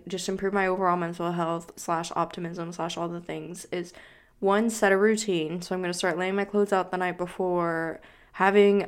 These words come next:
actual meditations before I go to bed, and having, like, a night routine, a morning routine,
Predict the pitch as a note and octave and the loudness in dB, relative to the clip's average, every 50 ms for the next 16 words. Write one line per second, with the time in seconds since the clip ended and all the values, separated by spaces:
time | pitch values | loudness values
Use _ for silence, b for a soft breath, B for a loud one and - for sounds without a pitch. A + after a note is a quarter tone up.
0 | - - - _ _ _ _ - - - - F3+ F3+ - - - - A3 G#3 G3+ | -4 -12 -14 _ _ _ _ -16 -10 -4 -2 -2 -2 -2 -4 2 4 6 6 6
1 | G#3 G3 F#3 F#3+ F#3 - F#3+ F3 F#3 - - F3+ F#3 F#3 - F#3 F#3 F3+ - F3+ | 6 4 4 2 0 0 0 0 0 -2 -4 -6 -8 -6 -6 -6 -6 -2 0 0
2 | F3 F3 F3 F3 F3 F3 F#3+ G3+ F3 E3+ E3+ E3+ E3+ F3 F3+ F3+ E3+ F3+ F3+ F3+ | 0 0 0 -2 -4 -4 -4 -2 0 0 0 0 -2 -4 -4 -4 -4 -4 -2 -4
3 | F3 E3 F3+ F#3+ G3+ G#3+ F#3+ F3 F#3+ - - F3+ F3 F3 F3+ F#3+ G3 G3 G3 F#3+ | -2 -2 0 2 4 2 4 2 -2 -4 -4 -6 -6 -4 -4 -2 -2 -2 -2 -2
4 | F#3 F3 E3+ E3+ - E3+ E3+ F3 F3 | -4 -4 -6 -6 -6 -8 -8 -8 -10